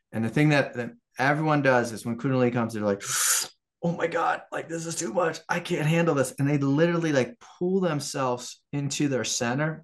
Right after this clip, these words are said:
Like, it's, it's just, like, we have a massive contraction. Like, that's what the ego does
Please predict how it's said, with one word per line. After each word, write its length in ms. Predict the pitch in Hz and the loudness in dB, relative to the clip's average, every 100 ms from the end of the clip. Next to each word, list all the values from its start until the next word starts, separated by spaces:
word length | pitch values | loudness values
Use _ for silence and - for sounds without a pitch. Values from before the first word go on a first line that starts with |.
| - | -14
Like, 120 | - | -10
it's, 160 | 120 - | -10 -8
it's 100 | 120 | -6
just, 220 | 123 - _ _ _ _ | -6 -8 _ _ _ _
like, 160 | 135 143 | -4 2
we 140 | 143 | 4
have 180 | 139 127 | 4 4
a 80 | 113 | 2
massive 600 | 117 143 147 147 135 - | 2 2 0 0 -4 -8
contraction. 680 | - - 117 113 107 - - | -10 -6 0 0 -2 -8 -10
Like, 180 | 120 - | -10 -8
that's 240 | 123 - | -10 -8
what 120 | 117 | -10
the 80 | 110 | -4
ego 320 | 120 120 107 | -2 -2 -2
does 460 | 123 127 113 117 | 0 0 0 -6